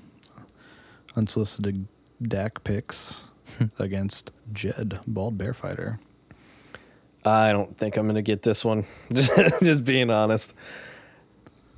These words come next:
Speaker 1: I don't
Speaker 2: I
Speaker 1: know.
Speaker 2: think
Speaker 1: I
Speaker 2: you
Speaker 1: think,
Speaker 2: will.
Speaker 1: I think Pittsburgh is gonna come out with something to prove against Russell Wilson, and they're playing in Pittsburgh.
Speaker 2: I agree
Speaker 1: think,
Speaker 2: with
Speaker 1: I
Speaker 2: that.
Speaker 1: think, I think that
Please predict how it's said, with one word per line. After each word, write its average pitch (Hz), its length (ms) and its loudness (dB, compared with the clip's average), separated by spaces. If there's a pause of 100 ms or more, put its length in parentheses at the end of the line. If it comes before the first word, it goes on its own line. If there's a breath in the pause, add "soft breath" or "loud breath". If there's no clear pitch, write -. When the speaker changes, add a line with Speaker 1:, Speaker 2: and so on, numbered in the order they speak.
(920 loud breath)
Speaker 1:
I 190 60 4
don't 240 80 8
Speaker 2:
I - 60 10
Speaker 1:
know. 185 60 8
Speaker 2:
think 165 60 8
Speaker 1:
I 156 60 10
Speaker 2:
you 160 40 6
Speaker 1:
think, 196 200 8
Speaker 2:
will. 147 140 8
Speaker 1:
I 143 120 6
think - 380 2
Pittsburgh 160 580 6
is 127 140 4
gonna 127 180 4
come 127 220 4
out 131 360 6
with 120 120 2
something 120 240 0
to 107 60 2
prove 117 320 2
against 104 260 0
Russell 95 240 -2
Wilson, 92 500 -4 (480 loud breath)
and 117 100 4
they're 117 80 6
playing 104 320 4
in 95 120 2
Pittsburgh. 95 680 -4
Speaker 2:
I 104 140 4
agree 110 240 4
Speaker 1:
think, 123 100 4
Speaker 2:
with 117 100 4
Speaker 1:
I - 40 8
Speaker 2:
that. 101 120 6
Speaker 1:
think, 120 300 2
I 117 120 4
think 127 300 2
that 113 240 2